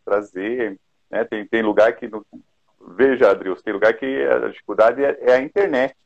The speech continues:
né, não tem condições de, de transmitir pela internet, e o pessoal tem se virado, tem tentado, é, formas, né, de não, de não des-, desconectar dessa moçada. Então isso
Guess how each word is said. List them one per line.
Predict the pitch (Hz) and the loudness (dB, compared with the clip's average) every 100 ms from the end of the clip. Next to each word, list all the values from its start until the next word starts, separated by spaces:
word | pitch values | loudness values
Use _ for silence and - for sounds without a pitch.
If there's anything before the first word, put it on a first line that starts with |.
| _ _ _ - | _ _ _ -10
né, | 95 123 | -8 -6
não | 107 101 | -8 -6
tem | 127 143 | -6 -6
condições | 143 131 127 135 139 | -4 -6 -2 0 0
de, | 147 - | -4 -12
de | 131 | -6
transmitir | - 135 135 127 147 | -2 0 -2 -6 -2
pela | 156 151 | 0 0
internet, | 151 160 135 113 104 _ _ _ _ _ _ | 2 0 2 2 0 _ _ _ _ _ _
e | 98 | -4
o | 98 | 0
pessoal | 117 117 | 2 2
tem | 139 | 0
se | 131 156 | -6 -4
virado, | 175 117 123 139 120 | 2 4 6 4 0
tem | 104 | -14
tentado, | - 104 - 98 107 107 95 87 _ _ _ _ - | -10 -10 -2 0 0 -2 -10 -12 _ _ _ _ -6
é, | 85 85 - - - | -2 0 -2 -2 2
formas, | 113 147 175 143 110 | 4 4 2 -2 -4
né, | 113 127 156 _ 92 - | -6 -10 -10 _ -20 -18
de | |
não, | 98 95 117 139 | -8 -2 -2 -2
de | 123 | -6
não | 113 147 | -4 -4
des-, | 170 196 175 - _ | -8 -18 -20 -20 _
desconectar | - 160 151 151 131 123 127 | -4 -2 0 -2 0 2 2
dessa | 123 131 | 0 -6
moçada. | 131 123 101 92 | -6 -6 -2 -2
Então | 92 123 | -4 -8
isso | 147 - | -8 0